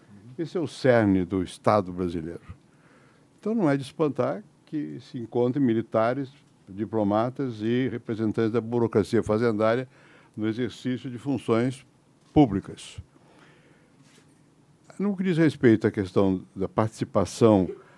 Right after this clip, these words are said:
institucional das Forças Armadas como fator de poder, é outra questão. Na Constituinte, o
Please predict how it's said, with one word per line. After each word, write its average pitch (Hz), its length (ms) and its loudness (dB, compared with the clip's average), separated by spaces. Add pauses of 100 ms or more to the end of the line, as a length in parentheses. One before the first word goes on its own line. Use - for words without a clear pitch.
(220)
institucional 110 1120 4 (380)
das 110 160 0
Forças 120 340 2
Armadas 98 440 2
como 113 200 -2 (240)
fator 127 480 2
de 110 120 -2
poder, 120 400 2
é 139 40 6
outra 160 240 2
questão. 139 440 -6 (1400)
Na 175 120 -4
Constituinte, 139 640 4
o 90 420 -12